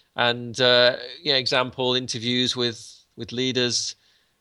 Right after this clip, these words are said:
that I've, uh, discussed this topic with, if, if people just wanna know what other people are up to in this space. Um, so, yeah, that's, that's a resource, and, and there are also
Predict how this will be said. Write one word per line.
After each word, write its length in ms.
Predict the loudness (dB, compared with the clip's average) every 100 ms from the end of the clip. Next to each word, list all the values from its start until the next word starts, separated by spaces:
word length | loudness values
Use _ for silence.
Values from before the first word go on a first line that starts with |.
| _
that 100 | -6
I've, 340 | -4 -4 -8 -4
uh, 220 | -2 -2
discussed 440 | -2 -4 -2 -2
this 160 | -2 -2
topic 340 | -2 0 -2
with, 280 | 2 2 4
if, 220 | 2 -2
if 180 | -10 -6
people 220 | -4 -4
just 180 | -4 -4
wanna 160 | -2 2
know 200 | 2 4
what 160 | 4
other 160 | 4 0
people 480 | 0 -2 0 -2 -4 _ _ _ _ _ -2
are 140 | 2
up 160 | 2 0
to 200 | 0 0
in 120 | 0
this 140 | 0
space. 640 | 0 4 4 4 2 -2 -4 -4
Um, 480 | -2 0 -2 -6 -12 _ -16 -16 -20 -20 _
so, 460 | 0 4 4 4 0 -6 _ _ 0
yeah, 260 | 4 6
that's, 380 | 6 2 0 0
that's 260 | 0 0 -4
a 60 |
resource, 640 | -2 -2 0 2 0 0 -2
and, 260 | -2 -2
and 160 | -4 0
there 140 | 2
are 40 | 2
also 640 | 0 -2 -2 -2 -6